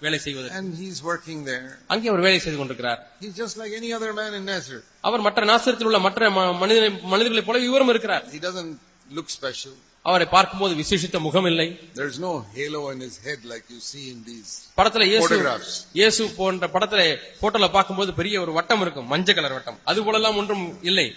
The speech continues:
Speaker 1: அவருக்கு.
Speaker 2: He was just an ordinary man.
Speaker 1: சாதாரண ஒரு மனிதனாக அவர் அங்கே வேலை செய்து
Speaker 2: Supposing
Speaker 1: கொண்டிருக்கிறார்.
Speaker 2: somebody tells me,
Speaker 1: யாராவது என்னை பார்த்து சொல்லுகிறார்கள்,
Speaker 2: "You know, there's a carpenter there called Jesus who's sort of a good man. Why don't you go and meet him?"
Speaker 1: அங்கே இயேசு என்ற ஒரு கார்பெண்டர் வேலை செய்து கொண்டிருக்கிறார், நல்ல மனிதனா இருக்கிறார்,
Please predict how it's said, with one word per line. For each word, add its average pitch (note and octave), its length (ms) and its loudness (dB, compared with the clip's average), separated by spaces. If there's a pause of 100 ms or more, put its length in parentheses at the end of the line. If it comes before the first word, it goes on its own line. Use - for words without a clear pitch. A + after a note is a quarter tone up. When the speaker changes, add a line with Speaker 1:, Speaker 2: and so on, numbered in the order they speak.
(360)
Speaker 1:
அவருக்கு. B2+ 220 -4
Speaker 2:
He C3 80 -6
was B2 80 -10 (160)
just D#3+ 260 -4 (120)
an G#2+ 80 -14 (200)
ordinary A2+ 540 -12
man. F#2 140 -20 (140)
Speaker 1:
சாதாரண D3 500 2
ஒரு C3 140 -2
மனிதனாக C3+ 420 0
அவர் A#2 140 -4
அங்கே A#2 200 -8
வேலை C3+ 140 0
செய்து A3 80 -4
Speaker 2:
Supposing A3 260 -4
Speaker 1:
கொண்டிருக்கிறார். F#3+ 140 -6
Speaker 2:
somebody F3+ 200 -6 (100)
tells D3+ 280 -12
me, A#2+ 80 -20 (300)
Speaker 1:
யாராவது A3 260 4
என்னை F#3+ 180 2
பார்த்து F#3+ 260 0
சொல்லுகிறார்கள், E3+ 500 0
Speaker 2:
"You A3+ 80 -10
know, A#3 160 -8
there's F#3+ 200 -6
a - 120 -18
carpenter F3 520 -6
there C#3+ 220 -8
called C#3 180 -12 (100)
Jesus D3 300 -8 (120)
who's D#3+ 260 -10
sort G#3+ 160 -12
of F3+ 140 -12
a - 100 -20
good F3+ 200 -8
man. D#3+ 140 -6 (100)
Why F3+ 160 -4
don't F#3 200 -10
you F3+ 120 -10
go F#3+ 120 -8
and F3+ 60 -14 (100)
meet C3 180 -6
him?" F#2+ 80 -16 (320)
Speaker 1:
அங்கே G#3+ 180 2 (160)
இயேசு A#3 320 2
என்ற G#3 160 -2 (140)
ஒரு E3 120 0 (320)
கார்பெண்டர் G3 480 2
வேலை G3+ 200 2
செய்து F3 160 -2
கொண்டிருக்கிறார், E3 420 -4
நல்ல A#3+ 220 -2
மனிதனா A3 340 -2
இருக்கிறார், G3 320 -2